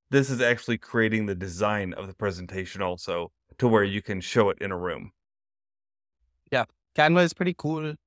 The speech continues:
Speaker 2: I mean, who doesn't know about it, right?
Speaker 1: Who
Speaker 2: So
Speaker 1: doesn't know about Canva? Yeah,
Speaker 2: Yeah.
Speaker 1: but now this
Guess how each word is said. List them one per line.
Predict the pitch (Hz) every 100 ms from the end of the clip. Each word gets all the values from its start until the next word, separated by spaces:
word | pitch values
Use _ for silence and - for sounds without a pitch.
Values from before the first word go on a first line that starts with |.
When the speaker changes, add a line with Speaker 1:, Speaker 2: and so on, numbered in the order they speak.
| -
Speaker 2:
I | 143
mean, | 147 135 123
who | 120 160
doesn't | 147 139 127
know | 120
about | 110 107
it, | 107
right? | 117 143 -
Speaker 1:
Who | 135
Speaker 2:
So |
Speaker 1:
doesn't | 135 135
know | 135
about | 127 123
Canva? | 127 120 110
Yeah, | 110
Speaker 2:
Yeah. | 117
Speaker 1:
but |
now | 123 131 123
this | 127 135 -